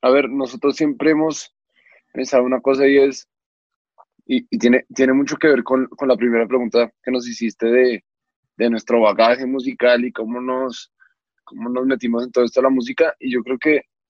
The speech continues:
tiene que ver con una cosa particular, es que nosotros entramos a la música fue por los instrumentos. Cada uno tocaba su instrumento. Martín te contaba que empezó tocando batería a los ocho años, yo guitarra, Simón empezó tocando bajo y creo que cello, o al-, o,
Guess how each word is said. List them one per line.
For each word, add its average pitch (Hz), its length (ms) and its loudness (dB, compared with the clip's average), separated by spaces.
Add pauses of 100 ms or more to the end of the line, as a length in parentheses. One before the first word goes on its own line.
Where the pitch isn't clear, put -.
(720)
tiene 131 300 0
que 143 80 2
ver 135 80 -2
con 139 80 0
una 123 60 2
cosa 139 160 -2
particular, 139 340 2
es 151 100 0
que 143 80 -4
nosotros 147 440 0
entramos 143 360 0
a 170 60 2
la 170 80 -2
música 147 320 -2
fue 135 120 -14
por 139 120 -6
los 156 160 -4
instrumentos. - 960 -8 (640)
Cada 131 220 2
uno 151 200 -2
tocaba 131 400 0
su 151 80 -8
instrumento. 151 420 -6
Martín 117 320 -6 (440)
te 123 140 -4 (360)
contaba 117 340 0
que 131 120 -8
empezó 107 380 -8
tocando 123 320 -2
batería 120 260 0
a - 20 0
los 113 120 -6
ocho 123 200 0
años, 135 360 0 (440)
yo 120 100 0
guitarra, 127 540 4
Simón 117 420 -4
empezó 113 320 -10
tocando 117 340 -2
bajo 123 300 2
y 117 140 -4
creo 107 200 -10
que 123 220 -8
cello, 127 320 -2
o 117 120 -2
al-, 104 140 -12 (180)
o, 85 180 -14